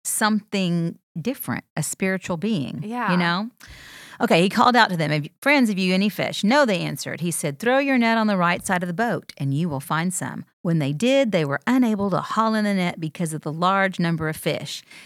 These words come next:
Speaker 1: Then the disciple, whom Jesus loved, said to Peter, "It is the Lord." As soon as Simon Peter heard him say, "It is the Lord,"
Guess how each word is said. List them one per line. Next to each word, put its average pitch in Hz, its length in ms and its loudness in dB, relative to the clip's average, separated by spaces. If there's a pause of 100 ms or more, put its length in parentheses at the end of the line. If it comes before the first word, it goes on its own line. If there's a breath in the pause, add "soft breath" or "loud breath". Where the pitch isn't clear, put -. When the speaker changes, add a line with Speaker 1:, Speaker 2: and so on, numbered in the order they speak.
(120 loud breath)
Speaker 1:
Then 254 300 4
the 285 80 4
disciple, 139 680 0 (180)
whom 180 240 2
Jesus 143 420 -4
loved, 151 420 -6
said 302 300 -6
to 180 60 -8
Peter, - 440 -8 (380)
"It 330 140 0
is 339 160 -2
the 330 160 -2
Lord." 285 600 0
As 160 140 0
soon 226 220 0
as 262 120 2
Simon 226 360 0
Peter 208 320 -2
heard 185 180 -2
him 175 140 -2
say, 160 320 -2
"It 185 120 0
is 160 120 -2
the 143 140 -4
Lord," 170 460 0